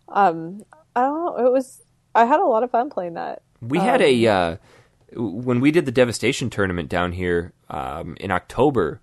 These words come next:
Speaker 2: we had a, a Mana Tank booth there and a bunch of people showed up, and we were running GoldenEye tournaments. And some people still play that quite a bit 'cause they were super good.
Speaker 1: Well, that's the thing, and, like, all the maps started coming back. Like, it was
Speaker 2: Oh,
Speaker 1: pretty
Speaker 2: yeah.
Speaker 1: hilarious.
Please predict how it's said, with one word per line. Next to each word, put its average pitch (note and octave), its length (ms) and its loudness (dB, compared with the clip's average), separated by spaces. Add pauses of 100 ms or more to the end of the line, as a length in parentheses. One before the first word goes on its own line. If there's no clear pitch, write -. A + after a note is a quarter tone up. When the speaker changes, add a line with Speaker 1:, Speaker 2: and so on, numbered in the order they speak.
Speaker 2:
we G#2 160 -6
had G2 120 -2
a, E2+ 280 -2
a - 40 -10
Mana F#2 240 -4
Tank F#2 260 -8
booth E2+ 280 -8
there E2+ 340 -2
and E2 260 -8
a - 360 -20
bunch A2 200 2
of - 60 -12
people A2+ 220 0
showed G#2 240 0
up, G2+ 140 2
and G#2+ 100 -2
we G2 80 0
were G2 100 2
running F#2+ 380 -2
GoldenEye G2+ 480 2
tournaments. D#2+ 640 -10 (480)
And F2 440 -6 (180)
some G#2 220 -6
people E3+ 520 -4 (120)
still - 320 -4
play D3+ 220 -2
that B2+ 340 -2
quite F#2+ 520 0
a D#3+ 60 0
bit - 260 0
'cause G#2 180 -4
they A#2 140 0
were F2+ 220 0
super - 640 0
good. G2+ 400 0 (600)
Speaker 1:
Well, C#4 240 8
that's C4 240 2
the D4 80 -8
thing, C#4+ 220 -2
and, C4 120 -8
like, A3+ 180 -2
all G#3+ 120 6
the A3 80 -4
maps F#3+ 320 -2
started A#3 300 -2
coming A#3+ 280 -6
back. A#3+ 320 0
Like, A#3 180 -2
it A#3 80 2
was A#3+ 120 -2
Speaker 2:
Oh, - 60 6
Speaker 1:
pretty D#2 120 2
Speaker 2:
yeah. G3 140 2
Speaker 1:
hilarious. A3 680 -4